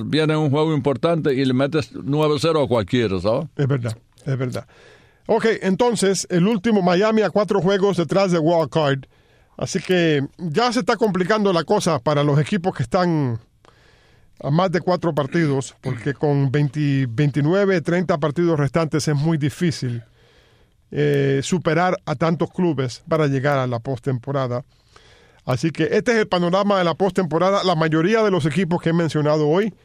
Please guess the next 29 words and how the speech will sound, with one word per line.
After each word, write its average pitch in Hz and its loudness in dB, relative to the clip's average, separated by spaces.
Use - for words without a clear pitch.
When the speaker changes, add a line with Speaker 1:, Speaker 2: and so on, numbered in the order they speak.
Speaker 2:
van 147 0
a 170 0
clasificar 147 -2
a 143 2
los 139 0
playoffs, 143 -2
porque 196 -2
Baltimore 165 0
tiene 196 0
una 190 0
cómoda 170 0
ventaja. 123 -2
Si 143 -4
Baltimore 196 0
no 170 2
va 160 2
como 135 0
ganador 131 0
de 143 0
la 127 2
Liga 143 2
Nacional 135 0
Am-, 139 -4
Americana 135 0
Este, 127 -2
iría 160 2
como 139 0
wild 127 0
card. 131 0